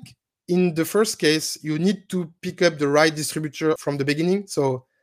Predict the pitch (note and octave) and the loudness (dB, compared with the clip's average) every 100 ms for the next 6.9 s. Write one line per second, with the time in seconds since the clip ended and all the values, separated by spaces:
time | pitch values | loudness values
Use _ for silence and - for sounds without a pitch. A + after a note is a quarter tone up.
0 | _ _ C3 D3+ D#3+ C#3 - F#3 F#3 F#3 | _ _ -2 0 2 -2 -6 -6 -2 2
1 | E3+ D#3 D3+ D#3 C#3+ C#3 C3+ - D#3 - | 2 2 0 2 2 0 -4 -4 -6 -4
2 | G#3 - _ _ _ _ _ - D3 C#3+ | -6 -6 _ _ _ _ _ 0 0 2
3 | D#3+ D#3+ E3 C#3+ D3 F3+ E3 C#3+ - - | 0 0 0 0 2 2 2 0 -6 -20
4 | _ - D3 D3+ D#3+ E3 E3+ D3+ - D3 | _ 2 4 6 4 2 2 2 0 0
5 | C#3+ D3+ D#3 D3+ D#3+ D3 D3+ F#3 F#3+ F3 | 2 2 0 -2 -2 0 2 0 -2 -2
6 | F#3 F#3 C#3+ C#3 D3 D#3+ D#3+ C#3 C#3 | -6 -4 -6 -2 0 0 -2 -4 -6